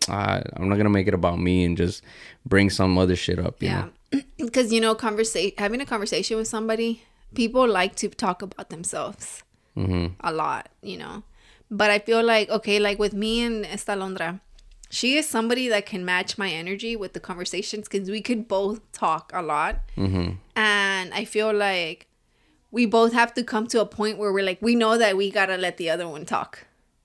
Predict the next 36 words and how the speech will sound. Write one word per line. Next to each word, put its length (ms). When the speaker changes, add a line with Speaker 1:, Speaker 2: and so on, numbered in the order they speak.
Speaker 2:
So 80
Speaker 1:
Yeah. 100
Speaker 2:
entiendes? 280
'Cause 180
we 80
Speaker 1:
Yeah. 60
Speaker 2:
both 180
talk 220
a 60
lot. 240
Speaker 1:
Yeah. 260
Speaker 2:
I 40
mean, 180
she 220
has 220
a 100
bunch 360
of 100
experience 680
and 140
a 80
lot 260
of 80
stuff, 400
and 200
so 320
do 180
I, 200
you 200
know, 240
different, 540
but 480
we 300
are 200
great 360
listeners, 720